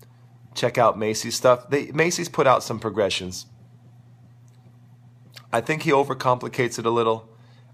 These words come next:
Uh, Doctor Brian Gordon, he's got a P H D and, and, and he can get pretty deep into the scientific stuff, which I don't think is really necessary when you're communicating with young kids,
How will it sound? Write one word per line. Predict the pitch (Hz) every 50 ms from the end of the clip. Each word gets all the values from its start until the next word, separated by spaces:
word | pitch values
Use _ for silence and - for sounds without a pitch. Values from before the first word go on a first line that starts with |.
| -
Uh, | - 76 73 60 - -
Doctor | - 117 113 113 - 110
Brian | 92 117 117 113 110 107
Gordon, | 101 110 113 117 107 104 101 90 90 - - _ _
he's | - - -
got | 120 110 107
a |
P | 104 - - 131 113
H | 107 104 98 -
D | - 107 104 104 104
and, | 101 98 - - - -
and, | 87 90 - - - -
and | 95 98
he | 110 123 113
can | - 113 110
get | 101 107 95 - - - - - - - - - - - - - _ - - - - - - - - -
pretty | - - 139 123 123 104
deep | 98 95 127 123 120 -
into | 113 107 101 113
the | 101 98
scientific | - - - 117 101 98 101 101 92 - 120 107 - 92 -
stuff, | - - - 113 107 95 90 - - - - - - - - - - - - - - - - - - - _
which | 104 101 -
I | 117 110
don't | 107 104 101
think | - 113 107 92
is | 107 98 - - - - - - - - - -
really | 104 110 104 101
necessary | 98 98 98 95 - - - - 117 107 104 98
when | 95 95 92
you're | 92 90 87
communicating | 87 - - - 120 113 110 104 101 101 - 110 95 95 98
with | 90 87 98
young | 98 90 92 95
kids, | 92 - 160 139 110 110 120 - - -